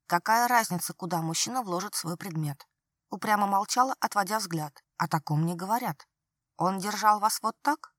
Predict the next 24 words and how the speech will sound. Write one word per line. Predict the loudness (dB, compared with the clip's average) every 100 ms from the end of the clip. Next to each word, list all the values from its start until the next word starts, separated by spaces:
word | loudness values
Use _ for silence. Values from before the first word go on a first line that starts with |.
| _ 4
Пальцы | 4 6 0
леди | -6 -6
Клани | 4 4 4
на | 0
мгновение | -2 -2 -2 -2 -4
повторили | -6 -6 -4 -4 -8
действия | -6 -6 -6 -6
брата. | -2 -2 -2 -4 -12 -12 _ _ _
Накатившая | 0 2 2 0 -2 -2 4
паника | 4 2 -4 -6
заставила | -4 0 0 0
забиться | -4 -4 -4 -6 -8
в |
ее | -6 -4
руках, | 0 4 2 0 _
как | 0 0
некогда | 0 -6 -6 -4
в | -4
руках | 0 0 0
Натана. | 0 0 -2 -6 -10 _ _ _ _
«Да», | -4 0 0 -2 _ -8
глухо | -2 -2 0
отозвалась | -2 -2 -4 -4 -4 -2
я | -4